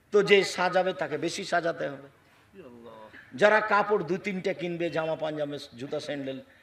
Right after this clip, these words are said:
যা যেখান থেকে সাপ্লাই হবে তাদেরকে সেখানে কর্মচারী বেশি দিতে হবে। সব জায়গাতে মানুষ ব্যস্ত হয়ে গেছে। প্রয়োজন ছিল কাজ ব্যস্ততা কমানো, ওকে ডাকার জন্য,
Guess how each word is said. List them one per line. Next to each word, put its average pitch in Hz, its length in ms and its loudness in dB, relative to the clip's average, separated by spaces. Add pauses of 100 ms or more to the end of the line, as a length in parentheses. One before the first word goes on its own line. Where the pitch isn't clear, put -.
(340)
যা 160 220 2
যেখান 165 300 -4
থেকে 160 220 -4
সাপ্লাই 160 500 -2
হবে 147 200 -4
তাদেরকে 147 360 -8
সেখানে 135 340 -8
কর্মচারী 131 540 -8
বেশি 139 200 -10
দিতে 127 220 -14
হবে। 117 180 -12 (640)
সব 285 840 12
জায়গাতে 208 320 4
মানুষ 190 300 -2
ব্যস্ত 175 320 -2
হয়ে 156 340 0
গেছে। 123 760 -6 (1160)
প্রয়োজন 220 480 8
ছিল 180 300 0
কাজ 160 560 -2
ব্যস্ততা 143 520 -4
কমানো, 131 760 -6 (340)
ওকে 120 280 -10
ডাকার 123 500 -8
জন্য, 147 360 -6